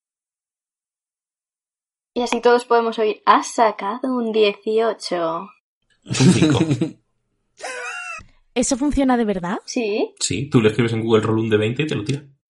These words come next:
Speaker 3: Oh, Dios
Speaker 4: Uh.
Speaker 3: mío.
Speaker 2: Y algunos asistentes de voz, no voy a decir cuáles, si les dices, "Tira cinco dados de veinte", te dicen, "Esto es lo que te ha salido", y te muestra los daditos en pantalla.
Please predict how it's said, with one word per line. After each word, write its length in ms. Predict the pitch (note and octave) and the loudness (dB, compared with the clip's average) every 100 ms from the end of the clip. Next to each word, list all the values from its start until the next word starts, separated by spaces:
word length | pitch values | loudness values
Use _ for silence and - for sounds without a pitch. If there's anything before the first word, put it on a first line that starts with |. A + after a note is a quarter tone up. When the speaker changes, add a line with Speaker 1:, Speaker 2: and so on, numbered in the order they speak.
| _ _ _ _ | _ _ _ _
Speaker 3:
Oh, 140 | B2 | -2
Dios 200 | A#2+ A#2+ | 2 4
Speaker 4:
Uh. 40 | A#2 | 4
Speaker 3:
mío. 400 | A#2+ G#3+ G3+ - _ _ _ _ _ _ _ _ _ _ | 0 -2 -8 -16 _ _ _ _ _ _ _ _ _ _
Speaker 2:
Y 60 | - | 0
algunos 300 | A2 A#2+ C3 | 2 4 4
asistentes 500 | C#3 C#3 C#3+ C#3 C3+ | 4 2 0 4 4
de 80 | C3 | 4
voz, 220 | C3 C#3 | 2 2
no 60 | A2 | 0
voy 100 | A2 | -2
a 60 | |
decir 260 | - B2 - | -2 -4 -2
cuáles, 360 | B2 B2 C#3 | -2 0 -2
si 100 | - | -4
les 160 | G#2 G2+ | -4 -2
dices, 360 | G#2+ - G#2 - | -4 -4 -6 -2
"Tira 480 | A2+ A#2+ B2 - _ | -2 0 -2 -6 _
cinco 360 | - C3 A#2+ A#2 | -2 -2 0 0
dados 240 | A2+ A2+ | 0 0
de 80 | A2 | 0
veinte", 300 | A2 A#2+ C3+ | 0 -2 -6
te 120 | A#2+ | -6
dicen, 360 | F#2+ - F#2+ - | -12 -10 -10 -6
"Esto 240 | C3 - | -8 -8
es 60 | D#3 | -10
lo 80 | A2+ | -8
que 100 | G2+ | -8
te 100 | G#2 | -8
ha 40 | |
salido", 300 | G#2 G2 F2+ | -8 -6 -6
y 20 | E2+ | -4
te 80 | |
muestra 240 | F2 F2+ G2 | -6 -4 -4
los 100 | F#2+ | -4
daditos 280 | E2+ F2+ - | -6 -8 -12
en 60 | F2 | -14
pantalla. 360 | E2 F2 D#2+ | -14 -14 -18